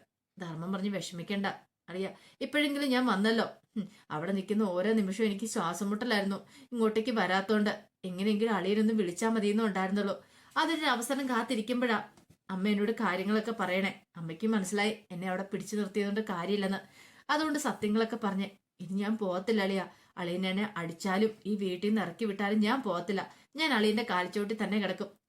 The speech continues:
എന്നൊക്കെ ധർമ്മം പറഞ്ഞു. അതേസമയം കൃഷ്ണമംഗലത്ത് ഇന്ദ്രാൻ പറഞ്ഞു, "ഇപ്പൊ നിനക്കൊക്കെ സമാധാനമല്ലോ. ഹും, ആ ധർമ്മൻ രണ്ടു ദിവസം ഇവിടെ വന്ന് നിന്നു. അവന് കുറച്ചു ദിവസം ഇവിടെ നിന്ന അവന്റെ മനസ്സ് മാറിയാനാ.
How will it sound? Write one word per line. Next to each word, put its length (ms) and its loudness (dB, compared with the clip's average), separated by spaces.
എന്നൊക്കെ 280 -10
ധർമ്മം 360 -4
പറഞ്ഞു. 220 -4
അതേസമയം 540 2
കൃഷ്ണമംഗലത്ത് 720 -6
ഇന്ദ്രാൻ 380 -2
പറഞ്ഞു, 200 0
"ഇപ്പൊ 180 -6
നിനക്കൊക്കെ 340 0
സമാധാനമല്ലോ. 760 4
ഹും, 360 -6
ആ 100 -2
ധർമ്മൻ 380 -2
രണ്ടു 220 -2
ദിവസം 200 0
ഇവിടെ 140 0
വന്ന് 240 4
നിന്നു. 340 0
അവന് 200 2
കുറച്ചു 360 -2
ദിവസം 160 0
ഇവിടെ 140 2
നിന്ന 420 2
അവന്റെ 220 0
മനസ്സ് 360 2
മാറിയാനാ. 500 0